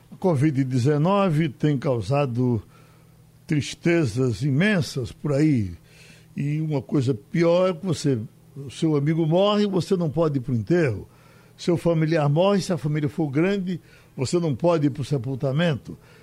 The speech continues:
Vivemos ontem uma situação dramática do nosso estimado amigo Aldo Vilela, que faz programa à tarde na C B N, que trabalhou com a gente aqui por muito tempo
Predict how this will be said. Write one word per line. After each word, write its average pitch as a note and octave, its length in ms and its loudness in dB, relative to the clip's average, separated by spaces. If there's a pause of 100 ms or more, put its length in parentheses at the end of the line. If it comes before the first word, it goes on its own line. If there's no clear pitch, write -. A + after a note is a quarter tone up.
(160)
Vivemos F#3+ 580 2
ontem E3+ 360 2
uma C#3+ 160 0
situação D#3+ 400 -2
dramática D3 1000 0 (420)
do C#3+ 160 -4
nosso D3+ 360 -2
estimado C#3+ 600 -2
amigo C3+ 580 0 (280)
Aldo D#3+ 340 0
Vilela, C#3 720 2 (460)
que C3 140 -6
faz D#3 280 0
programa C#3+ 580 -2
à C#3 120 -2
tarde C3 500 0
na C3+ 140 -4
C C#3 160 -2
B A#2+ 140 0
N, D#3+ 400 0
que - 120 -18
trabalhou D3+ 400 0
com D#3+ 140 -4
a A#2+ 80 0
gente B2+ 220 0
aqui D3+ 200 -2
por C3 220 -2
muito C#3 240 -2
tempo F#3 560 0